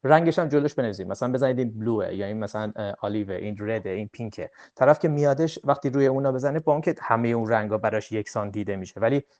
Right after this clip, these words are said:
می‌فهمه که این رنگ چی هستش و، اه، پروداکت بر اساس اون،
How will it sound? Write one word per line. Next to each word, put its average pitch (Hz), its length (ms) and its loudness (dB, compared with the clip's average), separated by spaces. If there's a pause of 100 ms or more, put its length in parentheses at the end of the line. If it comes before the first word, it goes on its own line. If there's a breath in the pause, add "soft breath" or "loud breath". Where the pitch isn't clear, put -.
می‌فهمه 135 380 4
که 110 120 -8
این 113 280 -4
رنگ 127 260 2
چی - 260 -6
هستش 143 460 0
و، 117 160 4 (100)
اه، 107 200 -2
پروداکت 113 440 -2
بر 113 160 2
اساس 101 300 -4
اون، 113 140 -4